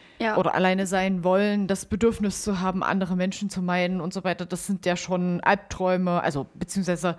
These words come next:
Speaker 2: äh, Träume mit plötzlichen Visionen, das sind ja schon auch Anzeichen, die darauf hindeuten können.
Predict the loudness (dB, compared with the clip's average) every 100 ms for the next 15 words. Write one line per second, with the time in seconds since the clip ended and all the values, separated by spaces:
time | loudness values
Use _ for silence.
0 | -8 -20 -10 -8 -6 -2 2 2 2 2
1 | -2 -6 -14 -16 _ -4 -4 -2 -4 -4
2 | -4 -4 -2 2 4 4 4 2 2 -2
3 | -4 -16 -20 -20 -20 -8 -2 0 0 0
4 | -2 -2 -2 -2 -2 0 0 0 -2 -4
5 | -2 -2 -2 -2 -2 0 -2 -2 -6 -2
6 | 0 2 2 0